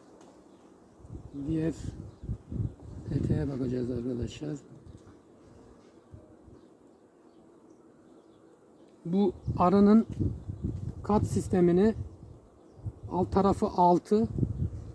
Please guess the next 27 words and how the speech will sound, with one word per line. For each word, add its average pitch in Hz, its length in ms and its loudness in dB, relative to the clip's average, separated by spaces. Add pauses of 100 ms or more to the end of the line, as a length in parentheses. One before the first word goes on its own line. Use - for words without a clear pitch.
(120)
yaptım. 175 500 0
Üste 190 320 2
de 196 140 8
bir, 196 240 4
iki, 196 280 6
üç, - 380 -4
dört, - 320 2
beş 403 240 4
çıta 330 360 2
bir 190 100 2
de 208 200 2 (120)
ham 202 160 0
petek 175 360 -4
vermiştim. 156 580 -2 (1800)
Evet, 170 300 -2
burada 160 300 0
bal 160 220 2
var 151 140 0
arkadaşlar. 117 640 -8
Ağır 156 320 0
bu 135 80 -4
çıta. - 360 -8 (880)
Kapalı 160 320 -6
yavrularını 160 540 0
tamamen 160 480 -2
sökmemiş 165 600 -6
daha. 160 300 -2